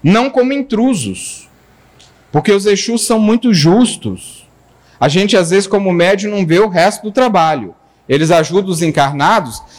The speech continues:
mas é muito interessante que a equipe de encarnados passe a ver o que rola no lado astral daquele encarnado que tá sendo assistido.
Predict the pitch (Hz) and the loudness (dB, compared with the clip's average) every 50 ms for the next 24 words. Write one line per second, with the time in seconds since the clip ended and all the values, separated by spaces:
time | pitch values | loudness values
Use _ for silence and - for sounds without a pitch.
0 | - - 143 147 151 190 190 196 214 254 302 285 277 233 254 240 214 202 190 - | -6 -2 -2 0 0 0 0 2 2 2 0 0 0 0 0 0 0 -2 -4 -4
1 | - 196 196 208 196 - - 185 170 160 156 - - - 214 226 226 208 - 175 | -6 -6 -6 -6 -6 -4 0 0 0 0 -2 -8 -8 -4 -2 -2 -2 -4 -4 -8
2 | 156 143 151 156 156 151 143 147 139 143 143 143 156 - 208 185 - - - - | -6 -4 -2 0 0 0 0 0 0 0 0 0 0 0 0 -2 -4 -4 -2 0
3 | 175 196 208 208 - 175 147 135 139 175 214 226 220 - 220 208 190 165 165 175 | 0 0 0 -2 -2 -2 -2 0 0 0 0 0 -2 -2 -2 -2 0 2 2 2
4 | 208 240 262 254 214 180 143 127 120 113 - - - _ _ 139 160 170 165 165 | 4 4 4 4 4 4 4 4 2 0 -2 -6 -16 _ _ 0 2 2 4 4
5 | 170 196 240 269 240 220 196 180 170 - - - - 196 185 202 247 254 214 202 | 4 4 2 2 0 0 0 0 -2 -4 -8 -6 -2 0 2 2 2 2 0 0
6 | 185 - 202 180 180 175 170 170 165 147 143 143 127 135 156 202 233 240 - 240 | 0 0 -2 -2 -2 -2 -2 0 0 0 0 -2 -2 0 0 0 0 -4 -8 -6
7 | 226 - 220 202 - - 190 202 220 214 - 254 247 - - - 226 214 190 147 | -2 -2 0 0 0 -2 -2 -2 -2 -2 -2 -2 -2 0 0 0 2 0 0 0
8 | 113 92 85 | -4 -10 -14